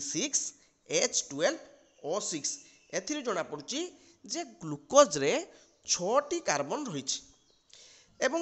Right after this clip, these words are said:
ଛଅଟି କାର୍ବନ ଯେତେବେଳେ ଭାଙ୍ଗିବ, ଦୁଇଟି ତିନି କାର୍ବନ ବିଶିଷ୍ଟ ସରଳ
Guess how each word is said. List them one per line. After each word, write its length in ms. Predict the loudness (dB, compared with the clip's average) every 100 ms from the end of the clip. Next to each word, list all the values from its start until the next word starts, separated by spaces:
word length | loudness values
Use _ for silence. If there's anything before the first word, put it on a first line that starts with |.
| -4
ଛଅଟି 400 | -2 0 0 -2
କାର୍ବନ 440 | -2 -2 0 0 -2 -6 -18 -20 _ _ _ _
ଯେତେବେଳେ 360 | -14 -4 0 0
ଭାଙ୍ଗିବ, 460 | 0 -4 -4 -4 -2 -2 -4 -8 -18 _ -20
ଦୁଇଟି 520 | -10 -6 -6 -6 -6 -6 -8 -16 _ _
ତିନି 280 | -6 -2 -2
କାର୍ବନ 380 | 2 2 0 -4
ବିଶିଷ୍ଟ 440 | -4 -6 -6 -2 0 0 -2 -10 -20
ସରଳ 400 | -14 -4 0 4